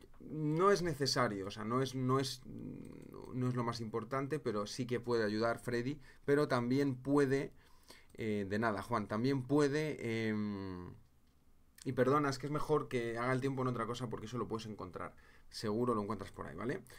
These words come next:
Hay, y no sé exactamente si operas el, el C F D, el, el, el índice, el esto,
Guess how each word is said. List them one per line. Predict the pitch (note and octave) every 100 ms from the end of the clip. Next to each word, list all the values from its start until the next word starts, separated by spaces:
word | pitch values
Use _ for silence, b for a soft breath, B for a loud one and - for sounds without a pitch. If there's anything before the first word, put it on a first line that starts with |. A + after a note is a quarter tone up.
| B B B B B B B B -
Hay, | A#2+ A#2+ A#2+ A#2 A2+ A2+
y | A2+
no | G#2+ A2
sé | B2+ A2+ B2+ - - - - - -
exactamente | B2 C3 B2 A#2+ A#2+ A2+
si | A#2
operas | A#2+ A2+ G#2+
el, | G#2+
el | G#2+ G#2+
C | A#2+
F | -
D, | A#2 G3 G3
el, | A#2+ G#2
el, | G#2 G#2 G#2 F#2+
el | G#2+
índice, | D3 F3 E3 E3
el | B2+
esto, | G2+ - F#2+